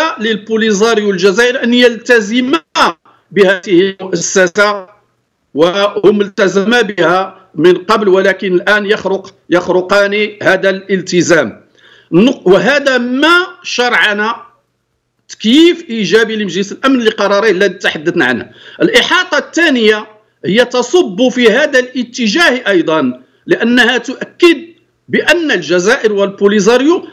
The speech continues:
يتهربان من الحل السياسي والاستمرار في الجلسات وال-، والموائد المستديرة التي كانت قبل سنتين، بمعنى أنهما يدخلان، خرجا من إطار الوقاية والسلم والأمن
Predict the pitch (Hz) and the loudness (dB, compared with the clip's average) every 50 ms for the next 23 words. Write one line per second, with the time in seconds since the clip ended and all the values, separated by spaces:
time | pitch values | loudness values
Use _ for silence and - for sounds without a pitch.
0 | - _ - 175 220 240 240 - 247 220 196 226 240 247 247 240 247 247 247 240 | -18 _ 0 2 2 2 2 -2 -4 -2 0 0 -2 -2 -2 -2 -2 -2 0 0
1 | 214 254 285 302 294 277 233 185 143 113 110 - _ _ _ _ - 165 208 220 | 0 0 0 0 0 0 -2 -2 -4 -8 -12 -14 _ _ _ _ -4 -2 0 0
2 | 226 240 233 214 - - - 254 269 269 254 240 240 240 226 233 - - 220 208 | 2 0 0 -2 -4 -2 -2 -2 -2 -2 -6 -6 -8 -8 -8 -10 -10 -10 -6 -2
3 | 214 233 254 277 277 277 - 262 247 240 233 233 214 - - - - 226 220 220 | 0 0 0 0 -2 -4 -4 -2 0 0 0 -2 -4 -6 -8 -6 -4 -2 0 0
4 | 220 226 254 285 294 294 285 254 - - 240 226 214 175 175 214 220 220 214 208 | 0 0 2 2 2 2 0 0 -2 -4 -8 -8 -4 0 0 0 2 0 -2 -2
5 | - 240 262 302 294 - 220 208 220 196 160 - - 196 208 202 196 214 214 214 | 0 0 0 0 0 0 0 0 0 0 0 0 2 2 2 2 2 2 2 2
6 | 240 262 294 339 - 294 302 247 190 160 - - _ _ _ - - 233 226 220 | 2 2 0 0 -2 -2 -4 -4 -4 -10 -16 -20 _ _ _ -2 -2 0 2 2
7 | 220 226 220 - - 226 208 185 208 262 302 294 285 285 302 311 302 - - _ | 0 0 0 0 2 2 2 2 2 0 0 2 2 0 0 -2 -6 -12 -20 _
8 | _ - 196 220 233 220 - 240 220 220 240 233 254 262 277 269 269 - - - | _ -2 0 2 2 2 0 -4 -4 0 0 0 2 0 -2 -2 -4 -4 -4 -2
9 | 233 220 196 214 233 262 294 302 269 - _ _ _ - - - 214 208 202 185 | -2 -2 -2 -2 -2 -2 -2 -4 -8 -12 _ _ _ -6 0 2 2 2 2 0
10 | 190 175 147 135 117 - - - _ _ - 107 180 202 208 208 151 170 208 240 | 0 -2 -2 -2 -2 -6 -10 -20 _ _ -6 0 2 2 2 2 2 0 0 0
11 | 294 339 359 349 302 - - _ _ _ _ _ - 240 240 247 247 214 202 233 | 0 0 0 0 -2 -10 -20 _ _ _ _ _ -2 0 0 2 2 2 2 2
12 | 233 240 262 247 240 240 208 - - 226 220 233 233 233 240 233 226 - - - | 0 0 0 2 0 0 -2 -4 -6 -4 0 0 2 2 2 0 -2 -4 -4 -2
13 | 269 294 285 285 220 202 247 262 247 240 240 247 240 240 240 220 220 220 - 269 | 0 0 2 0 0 0 0 0 0 0 -2 -2 -4 -2 2 2 0 2 0 -2
14 | 285 294 285 277 240 226 220 220 226 233 233 - 254 262 285 269 254 233 214 208 | -2 0 2 2 0 0 0 -2 -2 -4 -4 -2 0 0 2 2 2 2 2 0
15 | 190 196 208 202 - - - 294 294 269 220 180 156 156 151 156 170 185 190 - | 2 0 0 -2 -4 -8 -4 -2 0 0 0 2 2 2 4 4 2 2 0 -2
16 | - - 294 349 370 370 349 | -2 -2 0 0 0 -2 -4